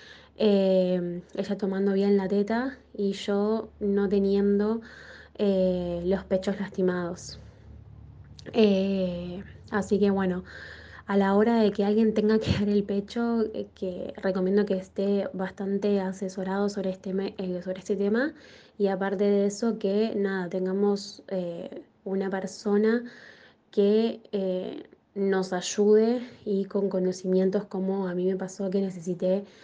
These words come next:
de esa persona que fue una puericultora, que hasta el día de hoy la verdad que cuando necesito algún consejo, eh, está para ayudarme. Eh, así que, bueno, por suerte mis expectativas, em,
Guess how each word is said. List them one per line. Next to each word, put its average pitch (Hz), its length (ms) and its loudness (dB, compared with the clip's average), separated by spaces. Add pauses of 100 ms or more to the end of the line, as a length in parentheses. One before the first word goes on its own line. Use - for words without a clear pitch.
(120)
de 202 80 -4
esa 196 180 -2
persona 190 380 -2
que 185 220 0
fue 185 320 -4
una 190 240 0
puericultora, 190 840 2 (380)
que 175 360 4
hasta 165 220 -8
el 175 100 -6
día 180 240 0
de 180 80 -2
hoy 185 120 2
la 190 160 0
verdad 175 300 -4
que 180 280 0 (540)
cuando 202 220 2
necesito 196 300 0
algún 202 300 4
consejo, 196 1040 -2
eh, 175 340 -6 (160)
está - 260 -6
para 180 180 -4
ayudarme. 170 600 -4 (920)
Eh, 185 520 6
así 185 300 -4
que, 180 580 -2
bueno, 170 240 -2
por 190 160 -6
suerte 202 380 0
mis 185 360 0
expectativas, 202 1160 0
em, 185 800 0